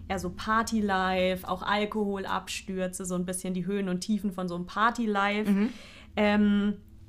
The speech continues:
Speaker 1: ja, aber irgendwie, weil der Song halt Schnee im Sommer heißt, habe ich so ein bisschen überlegt, was könnte das halt irgendwie bedeuten. Also ich könnte mir so vielleicht so ein bisschen vorstellen,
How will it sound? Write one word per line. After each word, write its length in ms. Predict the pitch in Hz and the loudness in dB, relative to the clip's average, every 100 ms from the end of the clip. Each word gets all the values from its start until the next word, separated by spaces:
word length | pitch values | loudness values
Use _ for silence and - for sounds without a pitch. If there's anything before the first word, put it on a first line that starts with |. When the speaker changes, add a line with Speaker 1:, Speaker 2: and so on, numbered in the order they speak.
| - | -6
Speaker 1:
ja, 200 | - 247 | 4 8
aber 120 | 262 254 | 8 8
irgendwie, 220 | 254 240 | 6 8
weil 160 | 220 | 8
der 160 | 247 262 | 8 8
Song 340 | 247 247 240 | 8 6 4
halt 160 | 240 214 | 2 0
Schnee 340 | - 233 233 | 0 2 4
im 120 | 226 220 | 4 4
Sommer 560 | 185 214 285 214 196 | 4 2 2 2 2
heißt, 640 | 196 185 196 247 - - - - - - | 0 0 -2 -2 -4 -6 -10 -16 -20 -2
habe 140 | 233 | 2
ich 60 | 220 | 4
so 60 | |
ein 40 | 233 | 4
bisschen 180 | 226 233 | 4 4
überlegt, 320 | 220 233 240 | 6 4 2
was 160 | 220 | -2
könnte 240 | - 226 220 | 0 -2 -2
das 240 | 208 208 | -2 -4
halt 140 | 214 - | -4 -2
irgendwie 260 | 208 208 | 0 0
bedeuten. 840 | 180 185 185 175 202 226 226 208 185 | 0 -4 -4 -2 0 0 -2 -4 -2
Also 160 | 190 | -2
ich 100 | 208 | -4
könnte 160 | - 220 | -4 -2
mir 100 | 220 | -2
so 140 | 208 208 | -2 -2
vielleicht 280 | 208 214 | -2 -2
so 80 | 214 | 0
ein 40 | 214 | -2
bisschen 260 | 208 214 | -2 -2
vorstellen, 720 | 208 214 208 220 - 214 214 | -4 -4 -4 -4 -2 0 2